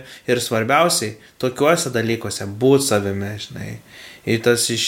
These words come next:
kaip ir minėjau, širdies dalykas turi eit, būt savimi, nebandyt kažko ten įrodyt, ar ten, kad aš vat, e, va toks, bet ne kitoks, ir tu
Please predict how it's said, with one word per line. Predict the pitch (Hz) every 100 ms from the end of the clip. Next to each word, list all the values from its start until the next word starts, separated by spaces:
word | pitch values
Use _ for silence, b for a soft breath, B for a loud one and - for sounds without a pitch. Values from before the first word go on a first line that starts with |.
| 120
kaip | 113 120 117
ir | 117
minėjau, | 113 117 117 117 113
širdies | 107 - 113 117 131 131
dalykas | - 98 98 98 -
turi | - 95 95
eit, | 101
būt | 110 139 143
savimi, | 113 104 104 104 104
nebandyt | 110 110 117 120 143 139
kažko | 104 - 110 113
ten | 101 95 98 B B B B B B _
įrodyt, | - 101 113 135 135 127 123
ar | 113
ten, | 113 117 113 110
kad | 107 107 107
aš | 107 104 113
vat, | 107 104 -
e, | 107 104 104 104 104
va | 104 104
toks, | 104 135 151 147 -
bet | 131 123
ne | 123 120
kitoks, | 120 113 127 135 131 - -
ir | 113 107
tu | - 113